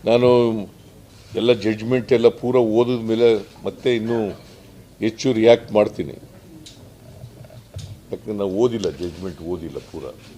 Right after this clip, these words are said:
ನೂರ ತೊಂಬತ್ತ ಏಳು ಎಂಟು ಪೇಜ್ ಇದೆ. ಕಾಪಿ ಸಿಕ್ಕಿದೆ,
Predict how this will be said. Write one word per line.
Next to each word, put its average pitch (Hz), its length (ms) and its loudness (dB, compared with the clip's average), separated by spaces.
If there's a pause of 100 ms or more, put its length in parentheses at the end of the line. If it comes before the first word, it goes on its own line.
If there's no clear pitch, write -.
(1080)
ನೂರ 101 300 0
ತೊಂಬತ್ತ 98 540 -4 (1040)
ಏಳು 98 260 -4
ಎಂಟು 90 340 -10
ಪೇಜ್ 87 220 -10
ಇದೆ. 73 280 -14 (1600)
ಕಾಪಿ 135 260 2
ಸಿಕ್ಕಿದೆ, 139 720 4